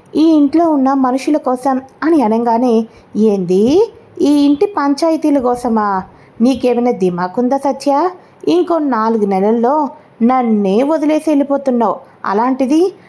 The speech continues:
నేనే నీకు అవసరం లేనప్పుడు ఈ ఇంట్లో వాళ్ళ సంగతి నీకెందుకు చెప్పు?" అని చెప్పేసి అనగానే,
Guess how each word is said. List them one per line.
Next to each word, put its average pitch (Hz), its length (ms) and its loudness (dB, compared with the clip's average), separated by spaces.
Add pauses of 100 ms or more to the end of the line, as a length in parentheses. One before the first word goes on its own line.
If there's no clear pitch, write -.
(140)
నేనే 240 500 2
నీకు 349 260 2
అవసరం 240 380 0
లేనప్పుడు 226 680 2 (260)
ఈ 233 280 2
ఇంట్లో 208 300 0
వాళ్ళ 294 200 0
సంగతి 262 400 -2
నీకెందుకు 262 560 0
చెప్పు?" 233 480 0 (180)
అని 269 180 0
చెప్పేసి 226 380 -2
అనగానే, 220 560 0